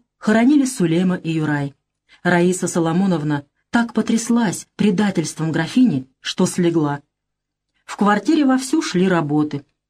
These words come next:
Размурованную дверь осторожно сняли с петель и отправили на реставрацию. Юрай не сомневался, что ни графини, ни Степана Петровича в живых нет. Однажды, проезжая на троллейбусе по проспекту Мира,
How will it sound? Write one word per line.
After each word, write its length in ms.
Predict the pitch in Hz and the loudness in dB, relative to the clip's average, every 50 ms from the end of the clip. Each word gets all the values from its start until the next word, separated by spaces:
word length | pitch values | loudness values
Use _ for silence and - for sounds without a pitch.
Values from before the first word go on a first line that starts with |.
| _ _ - - _ | _ _ -20 -16 _
Размурованную 760 | - 185 185 151 190 185 185 190 185 175 170 170 170 165 165 | 0 0 2 4 4 2 4 2 2 2 2 2 0 0 0
дверь 340 | 151 160 185 220 220 220 - _ _ _ | 0 0 0 0 0 -2 -6 _ _ _
осторожно 640 | - 185 180 - - 175 175 190 185 180 180 165 156 | -4 -4 -2 0 0 0 2 2 0 0 0 -2 -4
сняли 420 | - - 170 165 170 170 170 147 | -4 -4 -4 -2 0 0 0 -2
с 140 | 135 - - | -4 -6 -8
петель 480 | _ - 214 233 233 - 208 202 196 _ _ _ _ | _ -2 -2 -2 0 -2 -4 -4 -4 _ _ _ _
и 100 | - 302 | -2 0
отправили 640 | 320 285 - - - 175 190 214 208 202 190 190 190 | 0 0 -2 -2 -2 -2 0 0 0 0 0 0 0
на 120 | 170 170 | 0 -2
реставрацию. 840 | 156 170 - - - 160 143 143 139 131 131 - - 139 131 131 - _ _ _ _ _ _ _ _ - - - _ | -2 -4 -6 -4 -4 -4 -2 -2 -4 -4 -6 -8 -8 -6 -8 -8 -8 _ _ _ _ _ _ _ _ -20 -20 -14 _
Юрай 300 | - 180 185 185 185 180 | 0 2 2 4 4 2
не 100 | 175 175 | 2 0
сомневался, 720 | 175 - 175 165 165 165 180 196 196 190 - - 156 131 - _ _ | 0 -2 -2 -2 0 0 0 0 -2 -4 -6 -6 -8 -8 -8 _ _
что 200 | _ - - 262 | _ -4 2 2
ни 100 | 254 247 | 4 4
графини, 720 | 240 196 220 220 220 - - 202 208 202 185 175 170 175 _ _ | 4 2 0 -2 -4 -2 -2 0 2 2 2 0 -2 -4 _ _
ни 120 | - 185 196 | 0 0 0
Степана 480 | 190 - 185 175 - 170 165 156 151 | 0 -2 -6 -4 -2 -2 -2 -2 -4
Петровича 680 | 147 - 131 - 208 254 247 226 220 - - 208 202 196 _ | -4 -6 -4 0 0 2 2 0 -2 -4 -4 -4 -6 -6 _
в 80 | - 151 | -8 -8
живых 440 | 139 143 151 139 147 151 147 - - | -4 -4 -2 -2 -2 -2 -4 -4 -2
нет. 320 | 147 135 131 131 127 - _ _ _ _ _ _ _ _ _ _ _ _ _ _ _ _ _ _ _ _ _ _ | 0 0 0 -2 -4 -12 _ _ _ _ _ _ _ _ _ _ _ _ _ _ _ _ _ _ _ _ _ _
Однажды, 520 | - 180 180 196 202 214 220 - - 170 | -2 0 0 2 2 2 0 -2 -4 -6
проезжая 580 | 165 - 180 185 190 190 165 202 214 214 208 196 | -4 -2 0 0 0 0 0 0 0 0 0 0
на 100 | 185 180 | -2 -2
троллейбусе 640 | 185 - 185 185 202 220 208 165 165 - - 147 - | -2 -2 -2 0 0 0 0 -2 -4 -4 -6 -8 -8
по 160 | - - 175 | -4 -4 -2
проспекту 520 | - 180 175 175 - 202 190 196 - 175 | -2 -2 -4 -2 -2 -4 -4 -2 -2 -2
Мира, 340 | 160 170 214 214 160 135 127 | 0 2 2 2 0 -2 -6